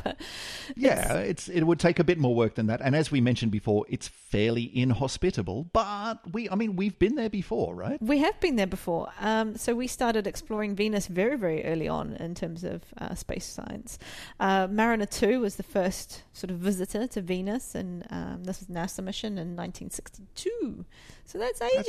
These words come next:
Speaker 2: That's a
Speaker 1: ago.
Speaker 2: long time.
Speaker 1: Um, you might, um, I always think when I think about the surface of Venus, I always, there's a few of these, um, black and white images that I always have in the mind that have been taken from various landing spacecraft.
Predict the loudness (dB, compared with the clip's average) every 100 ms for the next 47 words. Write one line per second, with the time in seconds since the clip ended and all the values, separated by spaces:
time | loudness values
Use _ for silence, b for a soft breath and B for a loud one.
0 | 4 4 4 2 0 0 -2 -2 B B
1 | B -2 2 4 4 0 -4 -12 -20 -20
2 | _ -20 -20 -20 -16 0 2 4 0 0
3 | -4 0 4 4 4 2 2 -2 0 0
4 | -2 -2 -2 -4 -4 -4 -4 -4 -4 -4
5 | -2 -2 -2 -8 B B B B B -20
6 | -14 4 4 4 -4 -6 -4 -2 0 -2
7 | -2 -8 -6 -6 -6 -8 -8 -10 -14 -20
8 | -20 -20 -14 0 0 2 -2 2 0 0
9 | -2 -2 0 -2 -2 -4 -4 -2 -2 -2
10 | -4 -6 -4 -2 -2 -4 -8 -12 -12 -16
11 | -12 -10 -8 -6 -6 -2 -2 -2 -8 -6
12 | -8 -4 -2 -2 -2 -4 -4 -4 -8 -8
13 | -8 -8 -8 -8 -10 -14